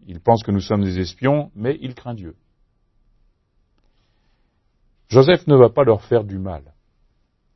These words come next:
À condition, dit-il, que vous m'ameniez votre jeune frère Benjamin. » Alors là, ils sont terrorisés, évidemment.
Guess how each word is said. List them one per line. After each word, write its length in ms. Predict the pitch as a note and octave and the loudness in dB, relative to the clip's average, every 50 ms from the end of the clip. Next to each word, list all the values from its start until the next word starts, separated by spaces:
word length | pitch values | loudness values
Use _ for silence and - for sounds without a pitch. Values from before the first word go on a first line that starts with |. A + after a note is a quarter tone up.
| _ _ _ _ _ _ _ _ _ _ _ _ _ - | _ _ _ _ _ _ _ _ _ _ _ _ _ -2
À 80 | - A2+ | 0 2
condition, 440 | - D#3 D3+ C#3 B2+ A#2 - E3+ E3 | 4 4 4 4 2 2 0 0 0
dit-il, 380 | D3 C3 - - D#3+ D#3 D#3 | 0 -2 -4 -2 -4 -4 -4
que 160 | C#3 - - C#3 | -2 2 4 4
vous 260 | C3 A#2+ A#2 B2 B2 | 6 6 4 0 2
m'ameniez 560 | B2+ C#3+ E3 F3 E3 D#3 D#3 D3+ D#3 D#3+ D3+ | 4 4 4 4 4 2 2 2 2 2 2
votre 340 | B2+ A#2+ A#2+ A#2+ - - G#2+ | 4 4 2 2 2 -2 -2
jeune 340 | G2 G2+ B2 C3+ C#3 C3+ B2 | 0 2 0 0 0 -2 -10
frère 440 | - - - A#2 A#2 A#2 A#2 G#2 | -12 -10 -6 -4 -2 -2 -4 -6
Benjamin. » 540 | F2 F2 G2+ G2 F2+ F2 F2+ D#2+ D#2 D2 D2 D2+ _ _ _ | -6 -6 -6 -6 -6 -8 -10 -12 -14 -16 -20 _ _ _ _
Alors 180 | E2+ D2 E2 | -20 -18 -14
là, 260 | G2+ G2+ F2+ G2 G#2+ G#2+ | -14 -8 -2 0 0 0
ils 100 | F#2+ E2+ | 0 -4
sont 260 | - - F#2 E2 - _ _ - | -8 -16 -20 -20 -20 _ _ 0
terrorisés, 640 | - A2+ G#2+ G2 G2+ G2 F#2+ G#2 G#2+ A2 B2 D#3 D3+ | 4 4 6 6 6 4 2 2 -2 -4 -4 -4 -4
évidemment. 580 | C3 G#2 F#2 F#2+ F#2+ G#2+ A#2 C3 D3 D3+ C#3+ | -4 -6 -4 0 0 0 2 2 0 -2 -2